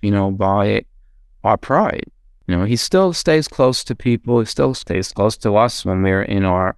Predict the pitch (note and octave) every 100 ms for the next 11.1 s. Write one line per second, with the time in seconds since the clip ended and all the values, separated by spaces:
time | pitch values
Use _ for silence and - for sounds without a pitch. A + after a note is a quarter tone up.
0 | - G2 G#2+ B2+ A#2+ G#2+ G2+ - A2 G#2
1 | G#2+ G#2 G2 F2+ F#2 F#2 G2 - F#2+ F#2
2 | F#2 F#2 G2+ A2 G#2 - E2+ - A#2 C3+
3 | C#3+ D3 C3+ G#2 G2 F#2+ F2 F2+ G2 G#2
4 | F#2+ C#3+ D3+ _ G#2+ - G2 - B2 F3+
5 | - A2 F#2 F#2+ A#2 A#2 A2 G#2 A#2 A#2+
6 | A#2+ B2+ - G2+ F2+ - - F#2 F2+ -
7 | - F#2 F2+ F2+ G#2 A#2+ E2+ - B1 -
8 | _ _ _ _ _ _ - - F#2 F#2
9 | G#2+ A2 A2+ G#2+ F#2 G#2 - A2+ A2+ -
10 | A#2+ G#2+ G2 - - G#2 G2+ G2 F2+ E2+
11 | -